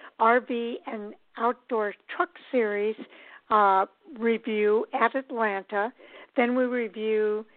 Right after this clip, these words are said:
the Xfinity Series at Atlanta. Uh, next, we'll do the Cup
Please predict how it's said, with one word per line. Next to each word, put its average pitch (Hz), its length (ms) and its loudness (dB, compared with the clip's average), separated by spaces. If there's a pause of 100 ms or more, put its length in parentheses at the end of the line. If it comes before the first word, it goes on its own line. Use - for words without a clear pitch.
(260)
the 214 320 0
Xfinity 311 640 -2 (100)
Series 202 440 -2
at 202 120 -4
Atlanta. 185 720 -10 (680)
Uh, 202 440 6
next, 233 400 0 (360)
we'll 226 160 2
do 226 200 -2
the 214 80 0
Cup 262 220 -4